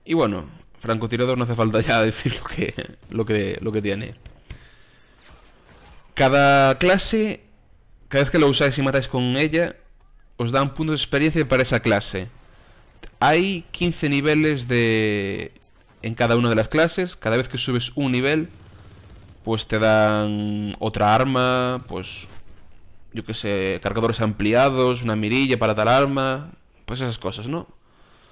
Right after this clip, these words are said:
No hay niveles en general, sino que tienes por cada clase un nivel.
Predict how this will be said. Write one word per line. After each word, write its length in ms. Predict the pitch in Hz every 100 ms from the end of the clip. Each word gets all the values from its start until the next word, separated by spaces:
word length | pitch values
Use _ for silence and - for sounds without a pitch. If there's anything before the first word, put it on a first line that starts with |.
| - - _ _ _ _ - _ _ _ _ -
No 180 | 151 170
hay 800 | 160 147 135 127 120 113 107 104
niveles 440 | 123 143 139 135
en 100 | 135
general, 440 | 113 113 110 101 101
sino 200 | 120 117
que 100 | 120
tienes 200 | 131 -
por 140 | 123
cada 580 | 123 120 117 113 113 110
clase 560 | 160 175 170 185 175 -
un 180 | 131 123
nivel. 360 | 110 98 90